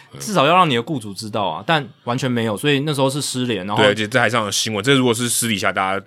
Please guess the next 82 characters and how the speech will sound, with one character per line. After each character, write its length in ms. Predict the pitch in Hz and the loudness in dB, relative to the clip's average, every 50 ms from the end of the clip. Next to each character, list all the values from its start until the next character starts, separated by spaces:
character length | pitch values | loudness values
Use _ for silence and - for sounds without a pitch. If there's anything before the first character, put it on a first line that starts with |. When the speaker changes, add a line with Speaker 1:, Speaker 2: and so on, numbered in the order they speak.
| _ - | _ -16
Speaker 2:
知 180 | - - 95 | -14 -10 -4
道 180 | 90 95 90 85 | -2 -2 -2 -2
也 60 | 78 | -4
就 100 | 85 85 | -6 -10
罢 220 | 82 - - 80 73 | -8 -6 -6 -6 -6
了， 80 | 76 | -4
Speaker 1:
对。 80 | 87 101 | -4 0
Speaker 2:
上 140 | 135 135 123 | 0 0 0
了 60 | 110 | 0
新 200 | 104 - 110 110 | 0 0 0 0
闻 100 | 107 98 | -2 -2
我 60 | 87 | -2
觉 100 | 80 92 | -4 -6
得 40 | 90 | -4
就 140 | 80 101 95 | -2 -2 -2
很 80 | 90 | -2
难 180 | 78 69 64 67 | -4 -10 -14 -14
看 180 | - - 85 71 | -12 -12 -12 -12
了。 60 | 64 65 69 - _ - | -12 -16 -20 -20 _ -12
Speaker 1:
然 120 | 123 117 | -6 -2
后 140 | 143 165 156 | 0 2 2
老 100 | 151 147 | 2 2
虎 100 | 151 147 | 2 0
队 140 | 123 143 143 | 0 -2 -2
就 80 | 131 143 | -2 0
把 220 | 127 110 110 117 | 0 2 2 0
他 80 | 110 - | 0 -2
放 160 | - 139 123 | -2 0 2
到 100 | 127 123 | 2 2
禁 160 | 120 - 127 | 0 0 -2
制 140 | 110 117 117 | -4 -2 -4
名 160 | 107 98 92 | -4 -6 -6
单， 140 | 92 98 104 | -6 -6 -6
因 40 | 113 | -4
为 80 | 131 - | -4 -2
想 140 | 123 107 | -2 -2
说， 220 | 101 117 123 - _ _ _ _ _ | -2 -4 -6 -6 _ _ _ _ _
Speaker 2:
嗯。 100 | - 135 | 0 2
Speaker 1:
喂， 180 | 170 139 - - - _ _ _ _ _ _ _ | 2 2 0 -4 -10 _ _ _ _ _ _ _
我 180 | 156 143 139 139 | -2 0 2 4
联 140 | 143 151 151 | 4 2 2
系 100 | - 180 | 0 -4
不 100 | 135 147 | -2 2
到 200 | 175 160 160 131 | 2 4 4 2
你， 120 | 117 110 | 0 -2
我 80 | 110 107 | -2 -2
还 140 | 120 127 | -2 -2
付 160 | - - 160 135 | -2 -2 -2 -4
你 100 | 117 101 | -4 -4
薪 220 | - 127 123 131 | -4 -4 -4 -4
水， 260 | 120 113 95 87 95 110 113 | -4 -4 -6 -6 -8 -8 -4
当 120 | 131 143 | 0 0
然 120 | 147 131 131 | 0 2 2
是 60 | 143 | 4
要 100 | 135 135 | 2 2
赶 140 | 135 101 92 | 2 0 -4
快 180 | 131 127 120 | -2 -2 -2
这 80 | 113 120 | -2 -2
个 180 | 117 113 107 | -2 -2 -2
Speaker 2:
嗯。 120 | 104 87 85 82 | -2 -4 -4 -2
Speaker 1:
算 120 | 143 131 | -2 -2
设 160 | 120 - 147 123 | -2 0 0 0
一 60 | 113 | 0
个 60 | 113 | -2
停 180 | 110 107 104 104 | -4 -6 -8 -8
损 220 | - 110 101 104 | -6 -6 -6 -6
点 180 | 104 101 85 - | -6 -8 -8 -10
这 100 | 110 104 | -10 -10
样 100 | 92 92 | -10 -12
子， 120 | - 90 | -12 -6
所 140 | 92 - 170 | 0 2 4
以 100 | 165 151 156 - - _ _ _ | 4 4 2 -2 -14 _ _ _
他 100 | - 233 | -2 0
现 120 | 233 254 220 | 2 4 4
在 40 | |
还 80 | 147 139 | 4 2
在 80 | 147 156 | 2 0
禁 160 | 151 151 131 | -2 -4 -6
制 120 | 135 135 | -4 -4
名 160 | 117 101 98 | -6 -6 -6
单。 160 | 95 98 98 95 | -8 -8 -2 0
Speaker 2:
对。 200 | 107 101 85 | 0 0 0